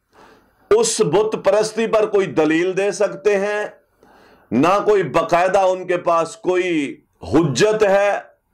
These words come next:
वो कहते हैं, "हमारे अब्बा अम्मा कैसे करते थे, हमारे दादा ऐसे करते थे, हम भी ऐसा करते हैं।" इब्राहीम ने उनको समझाया, "अल्लाह का खौफ करो, अफसोस है तुम्हारे ऊपर कि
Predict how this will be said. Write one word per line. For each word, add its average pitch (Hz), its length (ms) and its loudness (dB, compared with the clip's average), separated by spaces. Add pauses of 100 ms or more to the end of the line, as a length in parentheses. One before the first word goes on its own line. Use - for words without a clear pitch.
(1120)
वो 233 180 2
कहते 240 280 0
हैं, 247 60 2
"हमारे 226 280 2
अब्बा 214 300 0
अम्मा 208 280 -4
कैसे 190 380 -4
करते 175 400 -4
थे, 170 100 -2
हमारे 165 340 -4 (120)
दादा 185 380 0
ऐसे 170 260 -6
करते 156 340 -4
थे, 156 140 -2
हम 151 240 -2
भी 151 100 0
ऐसा 139 280 0
करते 110 340 -6
हैं।" - 800 -8
इब्राहीम 175 420 0
ने 175 120 -2
उनको 165 300 -4
समझाया, 147 580 0 (680)
"अल्लाह 165 240 2
का 160 180 0
खौफ 160 460 0
करो, 175 500 -2 (540)
अफसोस 202 560 2
है 175 140 2
तुम्हारे 156 360 0
ऊपर 165 340 -4 (640)
कि 185 100 2